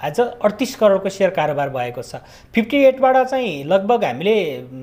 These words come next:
खरिद र बिक्री समान समान जस्तो देख्न सकिन्छ। त्यही एक करोड हाराहारीको मात्रै चाहिँ ग्याप रहेको छ। तर पैँतालिस नम्बर ब्रोकरबाट सत्र करोडको बिक्री हुँदा बिस करोडभन्दा बढीको खरिद भएको छ, जुन एकदमै, अ, पोजिटिभ हो हाम्रो लागि।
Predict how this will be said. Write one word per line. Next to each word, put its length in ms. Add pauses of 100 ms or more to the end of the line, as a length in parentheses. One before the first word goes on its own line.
खरिद 300
र 80
बिक्री 320
समान 340
समान 320
जस्तो 240
देख्न 260
सकिन्छ। 400 (580)
त्यही 320
एक 200
करोड 220
हाराहारीको 500
मात्रै 340
चाहिँ 200
ग्याप 300
रहेको 260
छ। 140
तर 240 (420)
पैँतालिस 460
नम्बर 200
ब्रोकरबाट 440
सत्र 440
करोडको 320
बिक्री 260
हुँदा 280
बिस 360
करोडभन्दा 480
बढीको 300
खरिद 300
भएको 320
छ, 140
जुन 260
एकदमै, 480 (400)
अ, 60
पोजिटिभ 460
हो 60
हाम्रो 260
लागि। 320